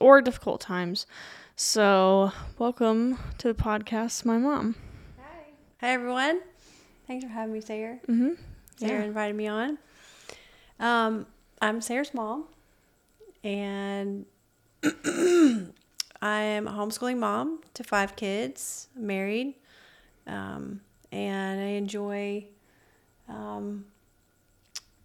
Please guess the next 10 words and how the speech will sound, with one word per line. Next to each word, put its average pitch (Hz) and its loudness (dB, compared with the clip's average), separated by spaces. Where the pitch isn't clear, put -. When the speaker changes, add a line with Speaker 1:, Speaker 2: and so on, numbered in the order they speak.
Speaker 2:
homeschooling 247 -6
and 185 -6
growing 214 -2
with 214 -4
my 202 -4
kids 202 -6
and 185 -6
learning 202 -4
how 202 -6
to, 190 -4